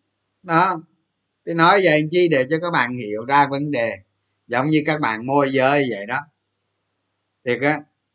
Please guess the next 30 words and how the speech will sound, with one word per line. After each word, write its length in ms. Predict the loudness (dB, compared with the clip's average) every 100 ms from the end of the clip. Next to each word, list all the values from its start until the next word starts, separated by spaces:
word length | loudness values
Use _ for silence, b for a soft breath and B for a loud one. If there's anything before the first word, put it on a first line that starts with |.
| _ _ _ -6
cái 120 | -4
Facebook 440 | 0 2 2 -2 0
tôi 340 | 2 4 2
á, 200 | 2 0
là, 200 | -2 -6 -8 -12 -8
là 420 | -6 -4 -4 -6
lúc 180 | -8 -8 -2
trước 280 | 0 0 -2
á, 120 | -6
là 140 | -6 -4
toàn, 440 | -2 -2 -4 -10 -8
toàn 500 | -4 -2 -4 -12 -18 -20 _ _
môi 280 | -6 -2 0
giới 300 | 2 0 0
không 160 | -2 -2
à. 260 | -2 -4 -8 _ _ _ _ _ _ _ _ _ _
Toàn 180 | -8 -4
môi 180 | 0
giới 220 | 0 0 -2
xem 200 | -4 -2 -2
không 160 | -4 -6
à. 160 | -8 -16 _ _ _ _
Nhà 240 | -8 -6
đầu 140 | -4 -2
tư 160 | 0 0
ít 160 | -2
lắm. 120 | -8 -14 _ _ _ _ _ _ _ _ _ _ _ _ _
Thì 140 | -4 0
vậy, 180 | 0 -4 _
<clears throat> 100 | -2